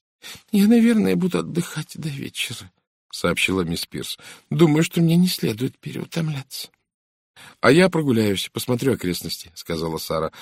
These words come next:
«А вы, доктор Жерар?» «Я пойду с вами». Миссис Бойнтон уронила ложку, которая так громко звякнула об пол, что все вздрогнули. «Думаю,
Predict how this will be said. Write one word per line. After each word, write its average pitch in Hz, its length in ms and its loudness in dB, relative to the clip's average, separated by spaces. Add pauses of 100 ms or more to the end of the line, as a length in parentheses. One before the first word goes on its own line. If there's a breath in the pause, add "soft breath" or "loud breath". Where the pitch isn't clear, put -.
(160 loud breath)
«А 143 140 4
вы, 156 160 4
доктор 160 300 0
Жерар?» 147 420 -2 (560)
«Я 85 300 4
пойду 101 220 4
с - 80 -6
вами». - 240 -12 (800)
Миссис 139 380 -4
Бойнтон 117 600 0
уронила 101 460 -4
ложку, - 640 -6 (280 loud breath)
которая 98 360 4
так 92 160 0
громко 95 360 0
звякнула 90 600 -2
об 117 140 -2 (120)
пол, 135 160 0
что - 240 -6
все - 220 -6
вздрогнули. 82 680 -10 (1400)
«Думаю, 123 840 4